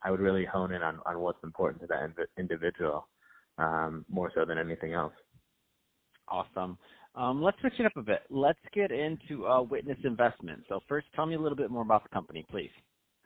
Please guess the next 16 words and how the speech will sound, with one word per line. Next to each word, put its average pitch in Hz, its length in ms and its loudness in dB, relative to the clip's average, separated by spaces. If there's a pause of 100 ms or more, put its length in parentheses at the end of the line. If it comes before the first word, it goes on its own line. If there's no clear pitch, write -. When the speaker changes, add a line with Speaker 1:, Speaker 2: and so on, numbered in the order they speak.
(760)
Speaker 1:
Yeah, 147 280 8
so 113 80 12
we're 139 180 12
actually, 160 300 10
um, 104 340 12
a 101 220 6
relatively 110 480 6
young 95 260 6
company. 98 540 2 (220)
Um, 92 500 4 (480)
we 101 160 6
have, 101 340 10 (120)
uh, 95 200 6 (160)
four 101 500 10 (100)
partners, 98 520 8
uh, 90 220 6